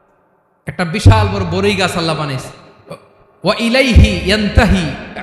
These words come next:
ইলমুল মালাইকা, ফেরেশতাদের জ্ঞান সীমানা ওইখানেই শেষ। এর উপরে কি হয় ফেরেশতারা আর জানে না।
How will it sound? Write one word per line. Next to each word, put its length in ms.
ইলমুল 340
মালাইকা, 640
ফেরেশতাদের 680
জ্ঞান 360
সীমানা 460
ওইখানেই 460
শেষ। 440
এর 200
উপরে 320
কি 180
হয় 120
ফেরেশতারা 420
আর 100
জানে 240
না। 200